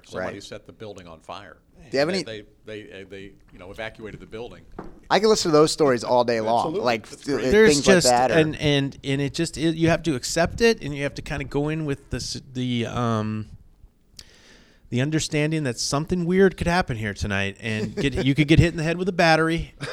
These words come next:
Speaker 4: um, or a lighter.
Speaker 3: <laughs> That's unbelievable.
Speaker 4: And, uh, it just, you know, and outside they're all rallying and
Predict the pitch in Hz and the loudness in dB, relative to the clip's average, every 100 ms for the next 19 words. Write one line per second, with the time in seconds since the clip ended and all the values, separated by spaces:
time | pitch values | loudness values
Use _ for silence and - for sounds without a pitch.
0 | - 127 127 123 123 120 127 127 156 175 | -2 0 2 2 2 0 0 2 4 6
1 | 170 180 165 165 160 - - 135 127 131 | 6 4 2 -2 -4 -14 -12 -12 -8 -4
2 | 131 127 127 123 123 - 120 113 110 117 | -2 -2 -2 -4 -8 -8 -4 -2 -4 -6
3 | - 143 - - - - - - - - | -8 -8 -8 -10 -14 -16 -20 -20 -20 -20
4 | - 139 127 123 113 139 151 160 156 165 | -10 -4 -2 -2 -2 -2 0 2 2 2
5 | 135 127 147 156 160 151 - - - - | 2 4 6 4 2 -2 -8 -20 -20 -20
6 | - - - - _ - 101 135 165 170 | -20 -20 -20 -20 _ -10 4 6 8 8
7 | 170 170 170 165 120 110 214 | 6 6 6 4 2 -2 -8